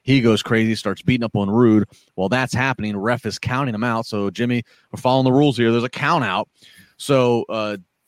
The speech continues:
Ziggler gets the win, but obviously, you know, it's now he maybe in theory is number one contender. Again, Priest goes nuts. <sighs> I, I, I guess where I'm struggling at, Jimmy, and I go to the referee and you here is,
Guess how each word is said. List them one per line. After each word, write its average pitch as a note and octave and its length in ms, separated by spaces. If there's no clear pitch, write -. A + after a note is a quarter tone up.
Ziggler D3+ 420
gets E3+ 260
the C#3 120
win, B2 580
but - 140
obviously, C3 600
you B2 60
know, A#2+ 100
it's A#2 180
now C#3+ 260
he C#3+ 180
maybe C3+ 240
in B2 100
theory C#3 200
is A#2+ 80
number B2 160
one A2 100
contender. A#2 500
Again, A2 300
Priest D#3 340
goes A#2+ 340
nuts. F3+ 500
<sighs> - 1200
I, - 60
I, F3 160
I F3 180
guess G#3+ 180
where A3+ 120
I'm E3 80
struggling F#3+ 420
at, A2+ 80
Jimmy, A#2+ 200
and A#2+ 60
I A#2+ 40
go B2+ 100
to C#3+ 40
the C#3 80
referee D3 400
and A2+ 200
you G#2 220
here G#2+ 240
is, G2+ 180